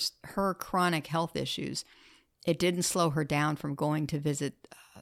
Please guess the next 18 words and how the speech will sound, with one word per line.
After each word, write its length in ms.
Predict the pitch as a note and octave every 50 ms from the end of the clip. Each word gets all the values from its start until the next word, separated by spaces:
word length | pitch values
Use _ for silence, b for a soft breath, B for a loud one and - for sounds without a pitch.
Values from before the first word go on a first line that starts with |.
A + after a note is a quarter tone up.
| -
the 140 | - E3+ E3
sick 260 | - - - E3 -
in 140 | E3+ D3+ C#3
her 100 | D3 D3+
community. 640 | D3 - D#3+ D#3 D#3 D#3+ D#3 D3+ D3+ D3 D3 C#3+ b b b b b b b _ _ _ _ _ _
She'd 360 | - - - G#3 F#3 E3+ E3+
lost 680 | - E3 D#3 D3+ D#3 D#3 D#3 - - - - _ - - _ _ _ _ _ _ _ _ -
two 260 | - - A#3+ A3+ A3
children, 600 | - - - D#3 C#3 C3+ C3 C3+ B2+ B2+ C#3+ - - _ _ _ _ _ _ _ _ _ _ _ _ _ _ _ _ _ _ - -
uh, 180 | - D3 D3 C#3+
one 540 | C#3+ C#3+ D3+ D#3 E3 E3+ E3 E3 E3 F3 - - _ _ _ _ _ _ _ _ _ _ _
in 140 | - D#3 D#3+
infancy, 680 | D#3 C#3+ C#3 D#3+ D3+ - - - D#3 D3 C#3+ D3 E3 -
one 440 | - D#3 D3+ D3+ D3+ D#3 D#3 D3+ - -
at 340 | - D3 C3+ A2+ - - - _ _ _
age 200 | - D#3 C#3+ -
of 80 | C3+ C3
four. 480 | - - E3 D3 C3 A#2+ A#2 B2+ C3+